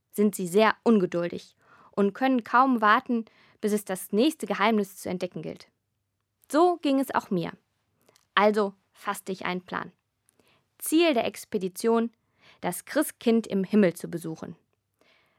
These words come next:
Was braucht man dafür für eine Ausrüstung? Als allererstes und ganz wichtig, Proviant. Ich schmierte mir also ein Butterbrot, verstaute es sorgsam in meinem Rucksack. Aber was noch?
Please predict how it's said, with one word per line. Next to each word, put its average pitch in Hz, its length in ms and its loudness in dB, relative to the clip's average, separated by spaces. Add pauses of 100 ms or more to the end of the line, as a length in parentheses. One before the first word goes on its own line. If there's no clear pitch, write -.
(120)
Was 294 240 4
braucht - 380 4
man 220 180 0
dafür 202 440 -2
für - 160 -8
eine 202 200 0
Ausrüstung? - 460 -12 (1040)
Als 185 260 2
allererstes 233 680 2
und 160 240 -10
ganz 240 380 2
wichtig, 208 540 -4 (520)
Proviant. 196 540 -2 (800)
Ich - 120 -14
schmierte 311 340 0
mir 233 160 2
also 185 180 0
ein 170 220 -4
Butterbrot, 233 640 -2
verstaute 220 460 2
es - 120 -10
sorgsam 208 500 2
in 170 100 -6
meinem 165 260 -6
Rucksack. 240 520 -2 (420)
Aber 190 340 -2 (140)
was 240 200 0
noch? - 200 -12